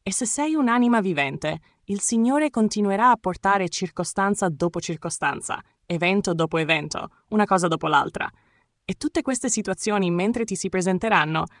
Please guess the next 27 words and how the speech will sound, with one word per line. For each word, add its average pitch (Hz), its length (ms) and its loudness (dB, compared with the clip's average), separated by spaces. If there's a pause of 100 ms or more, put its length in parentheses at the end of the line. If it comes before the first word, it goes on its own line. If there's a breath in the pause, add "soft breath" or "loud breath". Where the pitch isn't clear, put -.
(140 soft breath)
serviranno 254 580 0
a 262 80 4
dimostrare 220 640 2
se - 160 0
il 196 140 -2
timore 233 380 0
di 220 120 -2
Dio 226 340 -2
è - 60 -4
nel 170 160 0
tuo 165 160 -4
cuore 156 360 -2
o 151 60 -4
no. 147 280 -6 (500)
Ora, 180 300 6 (120)
se - 200 -2
il 311 140 2
timore 254 400 2
di 208 140 0
Dio 165 400 -4
non 190 240 2
è 269 120 2
nel 262 220 0
cuore 208 320 2
di 190 80 -2
una 185 120 2
persona, 160 560 -4